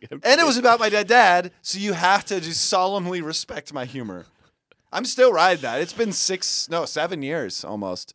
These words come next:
Speaker 1: Yeah,
Speaker 2: I'm
Speaker 1: but th-,
Speaker 2: riding that.
Speaker 1: there's nothing that says you can't ride that.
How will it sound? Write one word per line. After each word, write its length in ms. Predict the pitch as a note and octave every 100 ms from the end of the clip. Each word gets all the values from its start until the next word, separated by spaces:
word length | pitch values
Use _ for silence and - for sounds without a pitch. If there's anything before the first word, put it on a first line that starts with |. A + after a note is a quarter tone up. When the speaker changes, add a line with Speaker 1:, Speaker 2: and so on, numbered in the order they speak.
| _
Speaker 1:
Yeah, 260 | B2 G#3 F3
Speaker 2:
I'm 80 | A2+
Speaker 1:
but 60 | C3
th-, 60 |
Speaker 2:
riding 340 | D3 E3 G3 D3
that. 120 | C#3
Speaker 1:
there's 180 | D#3+ D3
nothing 300 | F#3+ G3+ G3+
that 120 | E3
says 340 | - C3+ D#3 D3
you 80 | D#3
can't 440 | - C#3 D3 G2
ride 340 | A2+ A#2 C3+ G#2+
that. 240 | F2 C#2+